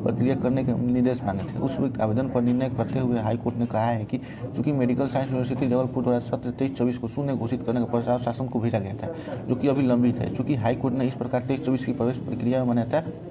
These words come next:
प्रक्रिया से संबंध निर्णय हेतु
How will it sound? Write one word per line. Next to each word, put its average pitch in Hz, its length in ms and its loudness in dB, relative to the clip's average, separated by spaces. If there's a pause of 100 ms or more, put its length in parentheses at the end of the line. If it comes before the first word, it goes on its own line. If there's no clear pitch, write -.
(380)
प्रक्रिया 120 360 2
से 131 120 -4
संबंध - 1120 -6
निर्णय 131 480 2
हेतु 123 320 2